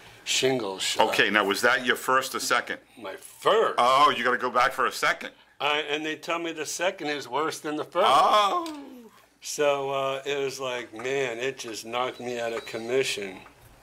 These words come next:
Speaker 1: So I'm still kind of, sh-, you know, trying to shake it. And, um, even today, I'm like, "Man, am I gonna be able to make this live?"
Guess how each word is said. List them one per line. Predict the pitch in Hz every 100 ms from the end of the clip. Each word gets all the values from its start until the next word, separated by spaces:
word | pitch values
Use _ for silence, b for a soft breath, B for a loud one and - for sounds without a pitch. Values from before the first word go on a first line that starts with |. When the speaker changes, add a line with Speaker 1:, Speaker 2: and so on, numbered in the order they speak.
| - - - - - B B B B -
Speaker 1:
So | - 127
I'm | 135 180 151
still | - 135 156 190 -
kind | 139 117 107
of, | 104
sh-, | - 139 131
you | 127
know, | 107 101
trying | - 123 120
to | 110 110
shake | - - 135 147 110
it. | 117 - B B B B -
And, | 113 113 113 113
um, | 113 113 113 113 110 107 - B B B - 117
even | 135 143 135
today, | 113 120 147
I'm | 110 104
like, | 101 98 - 101 -
"Man, | - -
am | 107
I | 170
gonna | 147
be | 143
able | 143
to | 117
make | 117 135 139
this | 131 -
live?" | - 117 147 160 151